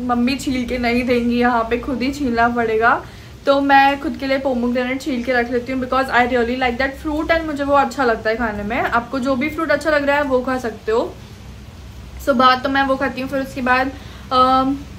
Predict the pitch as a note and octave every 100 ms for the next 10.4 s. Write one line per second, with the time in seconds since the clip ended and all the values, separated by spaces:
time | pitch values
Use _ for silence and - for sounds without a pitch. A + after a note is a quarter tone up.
0 | - C4 C4+ C#4 D#4 F4 - - - -
1 | - - - A3 A#3 C#4+ C4+ C4+ C#4+ E4+
2 | - C4+ B3+ D#4 E4 E4+ D#4+ D#4+ F4+ E4+
3 | C#4 C#4 D4 C#4+ D4+ - C#4+ D4+ E4 E4
4 | E4 - C#4+ A#3 A#3 C4+ C4+ B3+ B3 A3+
5 | A3+ B3 B3+ A#3+ - C4 C4 G3+ G3 A#3+
6 | F4+ - - - - - - C#4 - E4+
7 | D4+ C#4+ D4 D#4 - - - A#3+ A#3+ A#3
8 | - C4 D#4 - C#4+ A#3+ C4+ D4 - D#4+
9 | E4 D4 C#4+ C#4+ D4 C4 A3 A#3 C4+ A#3+
10 | A3+ A#3 A#3